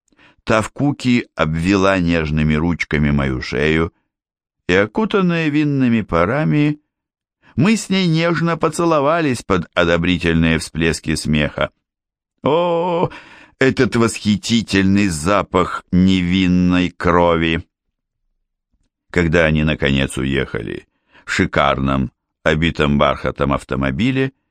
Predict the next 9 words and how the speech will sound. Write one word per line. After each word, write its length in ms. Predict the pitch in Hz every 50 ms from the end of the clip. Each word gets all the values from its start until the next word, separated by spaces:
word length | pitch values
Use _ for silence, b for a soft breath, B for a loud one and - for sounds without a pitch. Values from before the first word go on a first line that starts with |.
| _ _ _ _ _ _ _ _ _ _ -
я 300 | - 80 117 151 160 151
медленно 560 | 139 147 151 139 127 135 131 123 123 120 -
побрел 500 | - 87 80 67 71 78 87 95 85 73
в 60 | 76
одиночестве 800 | 73 67 69 65 67 80 87 78 - 73 69 - - 71 71 69
сквозь 400 | - - - 71 76 73 - -
непроглядную 920 | 73 80 - - 73 71 67 64 71 76 78 73 69 65 67 69 69 69
вечернюю 680 | 69 69 65 - - 64 53 53 52 58 58 57 55 57
тьму 420 | - - - - 76 90 101 98